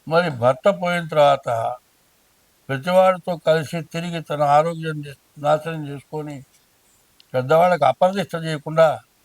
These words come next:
అపరదిష్ట రాకుండా ఉంటానే పెళ్లి చేస్తున్నారు. రెండో పెళ్లి పెళ్లి కాదు, రెండో భర్త భర్త కాదు. కాబట్టి ఎప్పుడు కూడా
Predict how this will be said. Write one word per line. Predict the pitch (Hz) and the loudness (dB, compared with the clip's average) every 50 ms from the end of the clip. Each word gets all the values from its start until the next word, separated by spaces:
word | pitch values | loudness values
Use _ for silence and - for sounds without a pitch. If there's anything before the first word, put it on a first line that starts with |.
| _ _ _ _ _ _ _ _ _ | _ _ _ _ _ _ _ _ _
అపరదిష్ట | 120 120 156 165 160 170 170 147 - - | -6 0 2 2 2 2 0 -8 -6 -2
రాకుండా | 151 143 139 143 143 160 165 165 160 | 2 4 4 4 4 0 -4 -2 -2
ఉంటానే | 151 147 143 135 - 147 143 147 | -2 -2 -4 -2 -2 -2 -2 -2
పెళ్లి | 135 - - 131 139 143 | -8 -10 -10 -8 -8 -8
చేస్తున్నారు. | 139 139 127 110 _ - 135 131 123 117 113 110 _ _ _ _ _ _ _ _ _ _ - | -8 -8 -10 -12 _ -12 -8 -8 -8 -8 -10 -16 _ _ _ _ _ _ _ _ _ _ -12
రెండో | - 123 123 123 131 135 | -10 -8 -4 -4 -4 -4
పెళ్లి | 131 - - 143 147 160 180 | -4 -4 -6 -6 -6 -6 -8
పెళ్లి | 165 _ - 120 120 120 113 | -12 _ -12 -10 -8 -6 -4
కాదు, | 113 110 107 107 107 _ _ _ _ _ _ _ _ _ _ _ _ | -4 -6 -6 -6 -10 _ _ _ _ _ _ _ _ _ _ _ _
రెండో | - - 127 131 131 139 139 131 | -10 -8 -6 -4 -2 -2 -2 0
భర్త | 123 123 127 - _ - 170 | -2 -4 -4 -4 _ 0 0
భర్త | 156 143 117 110 110 113 113 - _ - 143 | 0 0 -2 -2 -2 -2 -2 -4 _ -4 -4
కాదు. | 135 - - 135 131 123 110 104 98 _ _ _ _ _ _ _ _ _ _ _ _ _ _ - | -4 -2 0 0 0 0 0 -6 -14 _ _ _ _ _ _ _ _ _ _ _ _ _ _ -8
కాబట్టి | 107 113 120 131 127 - - 165 151 135 110 107 131 _ _ _ _ _ _ _ _ _ _ _ _ - | -6 -4 -4 -6 -8 -6 -8 -6 -6 -6 -8 -10 -14 _ _ _ _ _ _ _ _ _ _ _ _ -16
ఎప్పుడు | 113 104 107 - 151 | -16 -16 -12 -8 -8
కూడా | 147 147 156 160 165 156 147 127 110 | -6 -6 -2 4 4 4 4 4 0